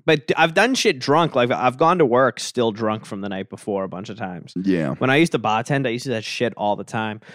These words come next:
Speaker 1: One ti-
Speaker 2: Bartending, you could just be drunk as a bartender.
Speaker 1: Yeah, but I did it one time. It was, it was during the World Cup in twenty eighteen. I stayed out. I did, I didn't think I had work. One day and I went to the bar next door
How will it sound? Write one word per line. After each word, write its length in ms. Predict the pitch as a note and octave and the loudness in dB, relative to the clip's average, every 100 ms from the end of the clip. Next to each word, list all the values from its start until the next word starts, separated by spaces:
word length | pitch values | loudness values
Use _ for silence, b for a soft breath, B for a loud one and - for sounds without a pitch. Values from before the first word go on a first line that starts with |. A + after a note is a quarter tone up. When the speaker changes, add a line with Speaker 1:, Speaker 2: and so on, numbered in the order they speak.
| B - | B 0
Speaker 1:
One 140 | D3 | 2
ti- 60 | G#3+ | 4
Speaker 2:
Bartending, 280 | B3+ F3+ C3 | 4 4 4
you 60 | |
could 80 | A2 | 2
just 100 | F2 | 0
be 140 | A2 F#2+ | -2 -2
drunk 360 | E2+ F#2 E2 | -2 -2 -2
as 120 | D2+ C2 | -6 -10
a 60 | |
bartender. 320 | B1 A1+ C#3+ | -12 -14 -6
Speaker 1:
Yeah, 260 | C3+ A2+ G#2 | -2 -2 -4
but 200 | G2+ A2 _ - | -6 -10 _ -2
I 80 | D3+ | 0
did 160 | F#3 | 2
it 80 | D3+ | 2
one 220 | C3 C#3 | 2 2
time. 280 | D#3 D#3+ D#3+ | 2 0 0
It 80 | B2 | 0
was, 320 | A#2 A2+ - - | 0 -4 -8 -4
it 60 | |
was 140 | B2 B2 | -4 0
during 240 | C3+ C3 | 0 0
the 60 | B2+ | 0
World 340 | B2+ B2+ A#2+ | 2 2 0
Cup 380 | D3 B2+ A#2+ _ _ - | 0 0 -2 _ _ -12
in 160 | C3 B2 | -10 -8
twenty 320 | C3+ B2+ B2+ | -4 -2 -2
eighteen. 560 | A#2+ B2 B2+ A#2+ A#2 - | -2 -4 -6 -4 -6 -10
I 140 | A#2 | -10
stayed 320 | A#2 - C3 | -6 -2 2
out. 180 | B2 C3 | 4 2
I 100 | C3+ | 2
did, 200 | C3+ C#3 - | 2 2 2
I 80 | C3+ | 0
didn't 180 | C#3 | 2
think 140 | D3+ C#3 | 0 2
I 80 | C3+ | 2
had 160 | B2 | 2
work. 420 | A#2 A2 D3 - C#3 _ b b b b b _ | 2 2 0 -2 -16 _ b b b b b _
One 200 | D#3 D#3 | 0 2
day 220 | E3 E3 E3 | 4 4 4
and 80 | |
I 60 | C#3+ | 2
went 180 | B2 A#2+ | 2 0
to 80 | B2+ | -2
the 80 | |
bar 260 | A2+ A#2 A#2 | 0 0 0
next 320 | A#2+ A2+ - | 0 -4 -6
door 360 | B2+ A#2+ B2+ - | -2 2 2 0